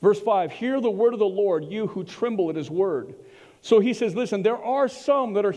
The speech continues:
listening. There are some that want, that, to, that want to follow." He says, "Your brothers hate you and cast you out for my name's sake. And they have said, 'Let the Lord be glorified, that we may see your joy.' But it is they who we put to shame."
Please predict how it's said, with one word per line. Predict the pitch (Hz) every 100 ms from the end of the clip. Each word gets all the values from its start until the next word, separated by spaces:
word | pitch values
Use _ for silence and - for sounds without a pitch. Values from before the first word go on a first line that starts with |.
| -
listening. | 240 269 - 214 117 95 - - -
There | 208
are | 226
some | 220 - 285 240
that | 233
want, | 202 226 160 - - _ _ _
that, | 175 175
to, | 202
that | 202 202
want | 226 226
to | 196
follow." | - 233 220 151 117 - - _ _ _
He | 220
says, | 269 226
"Your |
brothers | 202 262 294 285
hate | - 254 269 269
you | 233
and | 190
cast | - 262 240 -
you | 240
out | 202 185
for | 185
my | 185 175
name's | 175 175 180 -
sake. | 151 135 - - _ _ _ _ _ _ _ _ -
And | 180
they | 214
have | 220 -
said, | 208
'Let | 170 220 240
the | 202
Lord | 208 214
be | 190
glorified, | 160 202 202 - 156 151
that | 175
we | 190
may | 180
see | 175 233
your | 220 180
joy.' | 202 190
But | 208
it | 214
is | 214 165 160
they | 269 269
who | 214
we | 220 214
put | - 220 226
to |
shame." | - 214 214 165 117